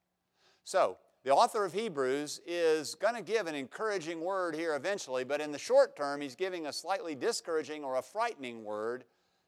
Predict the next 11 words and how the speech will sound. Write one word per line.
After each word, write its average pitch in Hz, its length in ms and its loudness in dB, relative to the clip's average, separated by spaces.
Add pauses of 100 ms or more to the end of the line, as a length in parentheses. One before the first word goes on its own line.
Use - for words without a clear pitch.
(120)
that 147 340 4
it 262 120 0
is 214 140 0
impossible 147 760 -4
to 123 60 -6
bring 139 220 -8
back 175 240 -2
to 156 80 -12
repentance 143 500 -8
those 165 420 -2
who 143 360 -2